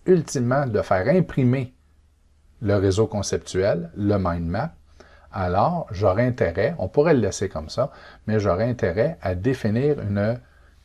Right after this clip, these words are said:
taille de fiche ou de feuille qui va bien s'imprimer à l'aide des photocopieurs. Donc, optionnellement, vous pouvez venir ici, dans Configuration de la page,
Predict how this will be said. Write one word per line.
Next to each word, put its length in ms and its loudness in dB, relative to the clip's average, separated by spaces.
taille 680 4
de 480 2
fiche 540 0
ou 120 -2
de 140 2
feuille 560 2
qui 180 -2
va 300 4
bien 400 -2
s'imprimer 680 -2
à 120 -2
l'aide 200 2
des 100 2
photocopieurs. 920 2
Donc, 360 -4
optionnellement, 920 4
vous 220 -4
pouvez 300 0
venir 340 -2
ici, 520 -6
dans 120 -6
Configuration 880 -2
de 60 -6
la 120 0
page, 520 -4